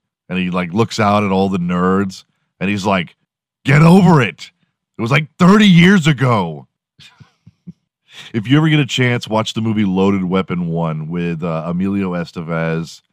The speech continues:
Samuel Jackson, real young Sam Jackson. It's a Lethal Weapon spoof, and William Shatner is the bad guy, and he has some of the absolute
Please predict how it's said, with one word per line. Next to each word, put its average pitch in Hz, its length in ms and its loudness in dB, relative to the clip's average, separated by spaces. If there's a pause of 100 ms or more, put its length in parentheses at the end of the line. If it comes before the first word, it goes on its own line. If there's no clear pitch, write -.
(380)
Samuel 113 680 0
Jackson, 87 760 -6
real 113 380 2
young 95 280 -2
Sam 85 340 -6
Jackson. 76 640 -10 (800)
It's 95 180 -8
a 98 80 -2
Lethal 117 600 -2
Weapon 98 580 -4 (180)
spoof, - 880 -8 (240)
and 92 420 -4 (200)
William 120 380 0
Shatner 98 500 -2
is 87 120 -6
the 87 100 -8
bad 82 440 -6
guy, 69 440 -10 (280)
and 92 140 -8
he 107 80 -4
has 110 160 -2
some 101 280 -6
of 92 140 -6
the 90 220 -8
absolute 104 600 -4